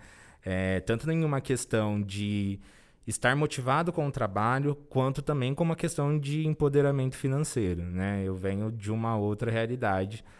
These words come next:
né? Então, assim, a oportunidade, tipo, financeira, tipo, que eu tô tendo, né, do meu antigo salário pra esse é uma diferença muito grande. Então, é até uma questão que a gente já trabalhou também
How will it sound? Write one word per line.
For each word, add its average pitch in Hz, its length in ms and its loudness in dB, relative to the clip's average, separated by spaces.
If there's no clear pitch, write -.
né? 92 140 -2
Então, 95 240 -2
assim, 95 260 -4
a 92 60 0
oportunidade, 104 880 0
tipo, 104 540 -6
financeira, 101 600 -2
tipo, - 320 -12
que - 80 -4
eu 101 60 0
tô 110 140 -2
tendo, 110 480 0
né, 104 240 0
do 98 240 -6
meu 101 280 2
antigo 101 240 -2
salário 98 360 0
pra 95 180 0
esse 101 320 -2
é - 20 2
uma 107 160 0
diferença 104 440 0
muito 117 340 2
grande. 117 480 0
Então, 104 300 0
é 107 60 0
até 104 120 0
uma 107 140 0
questão 107 340 -2
que 107 80 -2
a 104 40 2
gente 107 220 -4
já 110 160 0
trabalhou 110 420 -2
também 98 420 -2